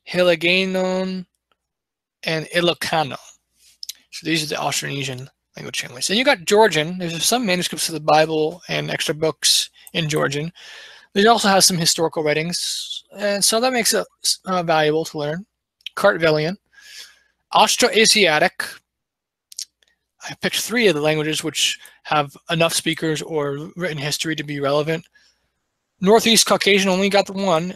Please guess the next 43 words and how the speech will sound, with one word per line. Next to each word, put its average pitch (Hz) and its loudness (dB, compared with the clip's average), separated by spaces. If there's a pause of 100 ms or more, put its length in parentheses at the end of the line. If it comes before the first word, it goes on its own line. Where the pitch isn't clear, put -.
(120)
Udi. 170 -6 (540)
And 165 -10
Japonic, 196 0 (600)
they 214 4
only 320 6
have 226 4
two 247 0
languages 180 0
listed 151 -2
there, 151 0 (1040)
uh, 156 2
but 170 -6
the 190 -4
second 240 2
language 196 0
seems 262 -2
very 180 4
similar 175 0
to 151 -6
Japanese, 160 0
so - 0
it 170 -4
may 214 2 (100)
be 175 -2
essentially 160 0
just 156 -6
a 143 -14
dialect 139 0
of - -20
Japanese. - -14
But - -20
they 190 0 (400)
had 185 2
it, - -6
on 190 2
the 175 2
list 208 2
I 156 0
was 156 -6
consulting, 170 -6
they 151 -4
had 156 2
it - -4